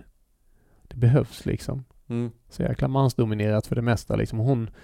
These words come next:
Speaker 1: hon var också, hon sa inte så mycket, hon var väldigt försynt och snäll och, och,
Speaker 2: Mm.
Speaker 1: och pratade tyst, och sen när hon skejtade, liksom, så, wow, liksom.
Speaker 2: Ja. Vad kan du göra en ollie här, tror du?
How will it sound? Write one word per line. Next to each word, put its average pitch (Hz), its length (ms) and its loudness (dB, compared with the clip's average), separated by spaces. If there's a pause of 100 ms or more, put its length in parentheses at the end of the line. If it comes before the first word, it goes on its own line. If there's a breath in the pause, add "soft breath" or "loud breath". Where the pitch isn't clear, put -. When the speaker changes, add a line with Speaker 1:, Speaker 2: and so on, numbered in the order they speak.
(1160 loud breath)
Speaker 1:
hon 143 240 2
var 160 140 8
också, 151 180 4
hon 151 120 2
sa 156 280 6
inte 175 140 0
så 135 80 -4
mycket, 131 180 2
hon 147 120 2
var 147 80 6
väldigt 147 220 4
försynt 131 600 0
och 127 80 0
snäll 131 480 2
och, 131 300 0
och, 127 100 0
Speaker 2:
Mm. 131 140 0
Speaker 1:
och 135 240 -2 (320)
pratade 147 400 2
tyst, 123 280 -2
och 120 80 -2
sen 135 160 0
när 107 80 -2
hon 120 100 -4
skejtade, 143 560 0
liksom, 117 320 -2
så, - 100 -4 (200)
wow, 101 1300 0
liksom. 95 380 -2
Speaker 2:
Ja. 120 260 4 (600 loud breath)
Vad 120 140 2
kan 123 140 0
du 123 60 0
göra 123 100 6
en 120 100 2
ollie 120 280 6
här, 123 160 6
tror 113 220 4
du? 104 160 4